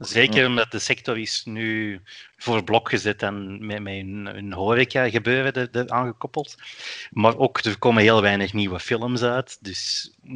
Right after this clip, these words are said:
Speaker 1: gelijk bijvoorbeeld Studioscoop, Filmfest Gent, doet, doen die terug open. Maar anders waren die ook nog steeds gesloten, hè. Ze hadden ook zoiets van, eh, "Dit brengt niet genoeg op."
Speaker 2: Ja. Nu, eh,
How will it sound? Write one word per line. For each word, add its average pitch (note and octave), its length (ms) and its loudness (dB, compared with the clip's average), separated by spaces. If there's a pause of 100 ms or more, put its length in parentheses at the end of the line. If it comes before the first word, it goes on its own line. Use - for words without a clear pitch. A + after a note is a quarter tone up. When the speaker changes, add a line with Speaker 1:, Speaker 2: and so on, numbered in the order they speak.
(300)
Speaker 1:
gelijk G#2+ 340 -2
bijvoorbeeld G#2 200 6
Studioscoop, G#2+ 760 0
Filmfest - 680 0
Gent, A#2 320 0
doet, G#2+ 300 -4
doen G#2+ 140 2
die G#2 120 6
terug F#2 200 0
open. G#2+ 340 2 (500)
Maar A2 120 4
anders A2 340 2
waren G#2 220 6
die F#2 160 0
ook B2 120 -4
nog A#2+ 140 2
steeds - 280 0
gesloten, F#2+ 460 -2
hè. A2 180 -2
Ze - 60 -20
hadden G2 240 0
ook A2 120 -2
zoiets A2+ 340 0
van, A2+ 180 4
eh, G2+ 200 0 (120)
"Dit A#2+ 200 4
brengt A2 240 4
niet G#2+ 180 -2
genoeg G2+ 320 -6
op." - 300 -6 (1000)
Speaker 2:
Ja. A#2 160 -6 (1400)
Nu, C3 320 12
eh, A#2+ 200 12